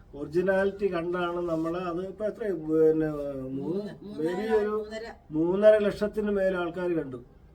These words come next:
Speaker 1: ആ
Speaker 2: ഉം.
Speaker 1: ഒരൊറ്റ വീഡിയോ. അതുകൊണ്ടാണ് ഇപ്പൊ നിങ്ങളുടെ മുമ്പിൽ വന്നിപ്പോ ഞാനും വന്നിരിക്കാന്, ഏ, എനിക്കൊരു അവസരം ഉണ്ടായതും, ഏ, നിങ്ങളിൽ ഇത് ഇങ്ങനെ കുറച്ച് കാര്യങ്ങൾ പങ്കുവയ്ക്കാനും എന്നെ കൊണ്ട് സാധിച്ചതെന്ന് പറഞ്ഞിട്ടുണ്ടെങ്കിൽ ആ ഒരൊറ്റ വീഡിയോയിൽ നിന്നാണ്, നിങ്ങളാണ് ഞങ്ങളെ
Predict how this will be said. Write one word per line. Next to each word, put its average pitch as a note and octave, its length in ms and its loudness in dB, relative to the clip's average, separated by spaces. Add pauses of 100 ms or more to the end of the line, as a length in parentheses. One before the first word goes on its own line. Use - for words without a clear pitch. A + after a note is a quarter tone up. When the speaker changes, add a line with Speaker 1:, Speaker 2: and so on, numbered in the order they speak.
(180)
Speaker 1:
ആ D#3+ 180 0
Speaker 2:
ഉം. F3+ 140 -2
Speaker 1:
ഒരൊറ്റ E3+ 320 -4
വീഡിയോ. E3 280 2
അതുകൊണ്ടാണ് F#3+ 680 0
ഇപ്പൊ G3+ 220 2 (460)
നിങ്ങളുടെ F#3+ 360 4
മുമ്പിൽ F#3+ 320 0
വന്നിപ്പോ F3+ 400 0
ഞാനും F3 460 0
വന്നിരിക്കാന്, F#3 680 0 (520)
ഏ, D#3 40 -2 (200)
എനിക്കൊരു E3+ 300 -2
അവസരം E3+ 380 0
ഉണ്ടായതും, F3 600 2 (340)
ഏ, D3+ 60 0
നിങ്ങളിൽ F3+ 680 0
ഇത് F3 120 0
ഇങ്ങനെ E3+ 540 0
കുറച്ച് D#3+ 360 -4
കാര്യങ്ങൾ E3 500 2
പങ്കുവയ്ക്കാനും E3 800 0 (260)
എന്നെ D#3+ 180 -4
കൊണ്ട് E3+ 180 -4
സാധിച്ചതെന്ന് E3+ 580 0
പറഞ്ഞിട്ടുണ്ടെങ്കിൽ D#3+ 440 -2
ആ E3 60 -2
ഒരൊറ്റ D#3+ 380 -4
വീഡിയോയിൽ F3+ 420 4
നിന്നാണ്, E3+ 480 0
നിങ്ങളാണ് G3 420 2
ഞങ്ങളെ F3 400 -2